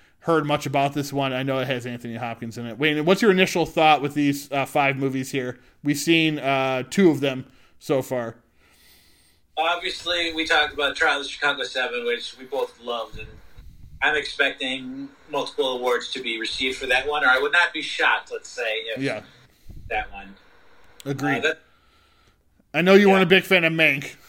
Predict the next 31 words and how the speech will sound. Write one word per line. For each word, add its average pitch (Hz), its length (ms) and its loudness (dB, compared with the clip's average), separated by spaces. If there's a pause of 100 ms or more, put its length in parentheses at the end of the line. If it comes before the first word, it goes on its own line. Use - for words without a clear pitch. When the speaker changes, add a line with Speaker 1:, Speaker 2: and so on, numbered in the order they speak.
Speaker 1:
<laughs> - 640 -14
Speaker 2:
I, 220 80 4
it's 226 100 -2
not 285 140 0
that 339 80 -2
I 339 100 -2
wasn't 311 200 -4
a 262 40 -4
big 233 200 -4
fan, 180 420 0
I 170 100 -2
just, - 260 -8 (200)
it 196 160 -4
didn't 190 320 -6
strike - 500 -2
me 151 380 -6
as, 123 640 -4 (100)
it 170 100 -4
didn't 165 200 -6
move 147 220 -4
me 135 100 0
as - 120 -2
much 117 200 -2
as, 104 160 -8
uh, 101 300 -2 (440)
I 143 80 2
was 143 120 0
hoping 143 280 -2
it 113 140 -8
would 101 120 -4
have. - 280 -16